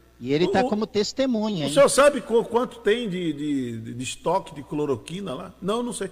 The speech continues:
Speaker 2: Mas não foi lhe passado o, não, não, não, não, se foi, eu não tenho.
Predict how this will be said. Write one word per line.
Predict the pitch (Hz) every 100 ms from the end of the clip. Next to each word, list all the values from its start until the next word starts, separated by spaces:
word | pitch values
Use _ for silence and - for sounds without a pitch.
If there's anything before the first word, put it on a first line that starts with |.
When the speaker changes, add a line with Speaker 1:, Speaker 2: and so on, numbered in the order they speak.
| -
Speaker 2:
Mas | - 240
não | 247
foi | -
lhe | 311
passado | - 151 - 196 185 160
o, | 120 104 87 - - - - _ _ _ _ _ _ -
não, | 294 277
não, | 262 254
não, | 170 196
não, | 202 208 214 - -
se | - -
foi, | - 226 247 277
eu | 269
não | 226
tenho. | 196 226 -